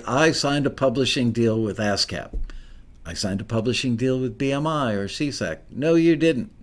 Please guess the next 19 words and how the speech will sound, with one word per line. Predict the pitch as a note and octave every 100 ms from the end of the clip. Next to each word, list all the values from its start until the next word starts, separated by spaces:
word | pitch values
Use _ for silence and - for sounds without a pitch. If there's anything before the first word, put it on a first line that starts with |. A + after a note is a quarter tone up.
| - - - - - - - -
You | A2+ D3 D3+
did | C#3+ D3
not | C3 C3+ C#3
sign | - A2+
a | G#2+
publishing | A2 F#2+ G2+ - G2+
deal | G2+ F2+
with | F#2 -
them. | - A#1+ - - - - - - -
You | G#2+ C3+ E3
signed | E3 D3+ C3+ C3+ A#2+
a | A2
deal | A2+ A#2 A2 G#2+ A2
where | E2+ A2+ A2 A2 A2
they | G2 A#2 C3 C#3+ C#3+
have | B2 A#2 A2+ A2+ G#2 - - - - - - - - -
the | G#2+
exclusive | G2+ - A#2 A#2 E3 C3+
right | A#2+ F2+ B2+